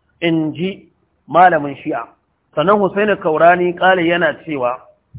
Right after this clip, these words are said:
"Ahlul Kufa lam yaktafu, basu wadatu ba, bi tafarruq an al-Imam al-Husaini, wadan su watse su kyale al-Imam Husaini." Bayan da suka kira shi ya zo, da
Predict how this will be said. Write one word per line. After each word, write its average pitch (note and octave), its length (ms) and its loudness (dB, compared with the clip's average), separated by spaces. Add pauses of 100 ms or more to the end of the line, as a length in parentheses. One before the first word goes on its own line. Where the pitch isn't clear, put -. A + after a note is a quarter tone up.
(360)
"Ahlul G3+ 400 4
Kufa F3+ 380 -4
lam G3 280 0
yaktafu, D#3+ 540 -6 (800)
basu D#3+ 300 -4
wadatu D#3 440 0
ba, F#3 260 2 (680)
bi D3+ 140 -4
tafarruq E3+ 520 -2 (120)
an E3+ 100 -2
al-Imam D#3 420 -2
al-Husaini, C#3 480 -8
wadan E3+ 420 -6
su D3+ 80 -12
watse E3 420 2
su C3+ 60 -18
kyale D#3 280 0
al-Imam C#3 360 -8
Husaini." A#2 400 -14 (640)
Bayan G#3 340 6
da G3 120 -4
suka F#3 200 -10
kira F3+ 420 0
shi D3+ 100 -10
ya D#3 100 -2
zo, D3+ 200 -8 (720)
da D3+ 120 -2